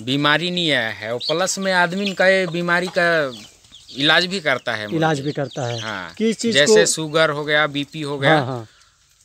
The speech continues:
Speaker 1: और अनेक तरह से ऐसे छोटे मोटे बीमारी हैं
Speaker 2: हाँ।
Speaker 1: जो कि उसको ये काम करता
Speaker 2: काम
Speaker 1: है।
Speaker 2: करता
Speaker 1: दवाई
Speaker 2: है।
Speaker 1: के रूप में इसको सेवन
Speaker 2: अच्छा,
Speaker 1: करते
Speaker 2: करते हैं।
Speaker 1: हैं।
Speaker 2: तो ये बताइए कि इसके पीछे जैसे कोई अलग से कोई दवा वगैरह नहीं यूज़ करना पड़ता है, जैसे वजन
Speaker 1: अभी
Speaker 2: बढ़-
Speaker 1: तक तो मैं नहीं किया हूँ।
Speaker 2: नहीं किए हैं।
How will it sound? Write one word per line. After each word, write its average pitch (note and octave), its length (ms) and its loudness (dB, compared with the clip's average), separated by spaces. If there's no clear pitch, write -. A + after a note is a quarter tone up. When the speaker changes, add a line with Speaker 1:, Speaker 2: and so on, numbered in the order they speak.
Speaker 1:
और D3+ 180 2
अनेक E3+ 280 0
तरह D#3+ 200 2
से E3 180 2
ऐसे D#3+ 160 -2
छोटे D3+ 280 -2
मोटे D3+ 260 -2
बीमारी D3 420 2
हैं D#3 220 -6
Speaker 2:
हाँ। D3 240 2
Speaker 1:
जो C3+ 60 -4
कि C#3+ 160 -8
उसको F#3 280 -4
ये - 100 2
काम B2 220 2
करता G#2 340 -2
Speaker 2:
काम D3+ 220 4
Speaker 1:
है। C#3 60 0
Speaker 2:
करता C3 260 -2
Speaker 1:
दवाई C#3+ 160 4
Speaker 2:
है। D3+ 40 2
Speaker 1:
के C#3+ 140 -8
रूप C3+ 200 -8
में E3 200 -6
इसको C3 220 -10
सेवन C3 300 -2
Speaker 2:
अच्छा, C#3 380 -2
Speaker 1:
करते - 480 -8
Speaker 2:
करते B2 180 2
हैं। A2 80 0
Speaker 1:
हैं। F2+ 200 -8
Speaker 2:
तो - 60 -10
ये A3 140 8
बताइए A3+ 340 8
कि A#3 300 2
इसके A3 440 0
पीछे A3 320 -2
जैसे G#3 480 4
कोई G3+ 160 8
अलग F#3+ 240 6
से F#3+ 520 2
कोई F3+ 120 4
दवा E3+ 280 6
वगैरह F3+ 380 4
नहीं F3+ 160 4
यूज़ F#3+ 140 2
करना D#3 220 2
पड़ता C#3+ 300 -2
है, C3+ 120 0
जैसे C3 460 -4
वजन D3+ 200 2
Speaker 1:
अभी D3+ 120 4
Speaker 2:
बढ़- F3+ 180 4
Speaker 1:
तक - 80 -20
तो F#3 60 2
मैं E3+ 200 4
नहीं F3+ 140 0
किया F3+ 260 0
हूँ। C3+ 300 -4
Speaker 2:
नहीं C#3+ 140 0
किए B2+ 220 -6
हैं। G#2 220 -10